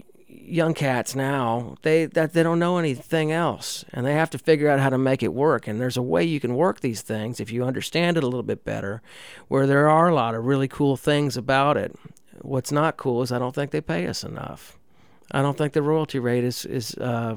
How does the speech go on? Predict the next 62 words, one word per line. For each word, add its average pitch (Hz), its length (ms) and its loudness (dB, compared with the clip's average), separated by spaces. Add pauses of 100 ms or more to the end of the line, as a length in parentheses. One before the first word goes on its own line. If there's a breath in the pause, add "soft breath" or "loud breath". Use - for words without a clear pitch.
(140)
fair, 156 540 -4 (760 loud breath)
because 120 260 -2
they 123 100 0
made 131 140 2
a 143 60 2
lot 143 200 0
of 143 40 -4
backdoor 143 440 0
deals 147 400 2
with 123 160 0
record 135 260 0
labels 139 320 2
and 120 100 -8
publishing 135 400 -2
houses 123 440 -2
and 107 80 -8
things 117 240 -4
like 113 180 -8
that, 123 220 -2
and 110 100 -6
those 151 160 -4
fe-, 127 160 -2 (120)
people 127 200 -6
got 110 200 -6
their - 100 -8
money. 120 420 -6 (100)
And 131 120 -4
what 135 160 0
their 135 200 2
argument 147 380 4
is, 202 340 4
is 147 120 -4
like, 156 180 4
"Okay, 151 320 6
well, 156 220 6
at 160 80 4
least 185 220 4
the 180 40 2
money's 180 300 4
going 170 240 4
in 151 80 0
the 127 80 -2
right 160 240 2
direction, 135 500 0
supposedly, 123 840 -2
uh, 120 60 0
you 120 180 -4
know, 123 60 -6
compared 135 500 -2
to, 123 80 -6
like, 117 240 -8
people 135 220 -6
just 117 160 -12
pirating 127 420 -2
your 110 100 -6
stuff 127 260 -4
on 113 140 -6
YouTube," 135 360 -2
which 180 140 -2
they 302 80 4
still 247 320 2
do. 139 380 0